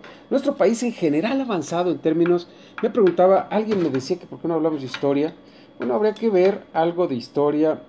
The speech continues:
de historia relacionada, bueno, con el avance, mm, tecnológico en nuestro país. Y, y hemos ido avanzado mu-, hemos avanzado mucho, hemos ido avanzando mucho. Tiene que ver, por un lado, con que,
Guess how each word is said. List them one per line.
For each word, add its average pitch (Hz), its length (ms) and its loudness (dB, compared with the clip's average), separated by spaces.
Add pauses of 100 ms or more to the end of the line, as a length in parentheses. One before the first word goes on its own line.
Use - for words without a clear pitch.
de 123 260 -2
historia 156 600 2 (500)
relacionada, 165 640 2
bueno, 165 260 0
con 120 140 -2
el 120 140 0
avance, 135 760 0
mm, 117 220 -4 (120)
tecnológico 135 600 0
en - 20 0
nuestro 127 300 -6
país. 127 320 -2 (600)
Y, 180 280 -14
y 185 160 -2
hemos 220 260 -2
ido 214 140 -4
avanzado 170 420 -4
mu-, 180 160 -6 (220)
hemos 202 280 -2
avanzado 135 440 -8
mucho, 196 280 -12 (120)
hemos 185 420 -8
ido 220 300 0
avanzando 120 420 -2
mucho. 107 300 -8 (1400)
Tiene 214 160 0
que 214 120 -2
ver, 226 180 2 (640)
por 165 100 2
un 202 100 6
lado, 165 260 4
con 113 200 -4
que, 113 480 -2